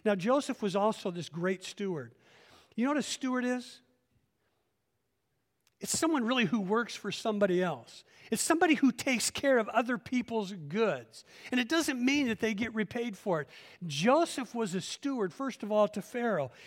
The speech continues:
And then he gets thrown in prison unjustly. And what does he do? He becomes a student, or excuse me, a steward to the warden. And he begins to raise up there.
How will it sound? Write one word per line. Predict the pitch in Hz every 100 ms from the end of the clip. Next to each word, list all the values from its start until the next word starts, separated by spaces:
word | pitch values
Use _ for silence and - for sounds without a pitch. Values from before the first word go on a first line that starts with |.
| -
And | 208
then | 269
he | 294
gets | 226 -
thrown | - - 247 285 277
in | 208 180
prison | - 277 240 196
unjustly. | 196 214 180 226 233 240
And | 208
what | 214
does | 214
he | 196
do? | 214
He | 202
becomes | 170 - 214 180
a | 170
student, | - - 254 269 190 185 _ - -
or | -
excuse | 190 - 226
me, | 196
a |
steward | 156 - - 302 247 185 190 _ _ _ _ _ _ _ _ _ _ _ _ -
to | 269
the | 269
warden. | 262 294 294 151 104 _ _ _ _ _ _ _ -
And | 254
he |
begins | 233 226 247 247
to | - 233
raise | 170 175 190 226 233 214
up | 247 240
there. | 254 277 208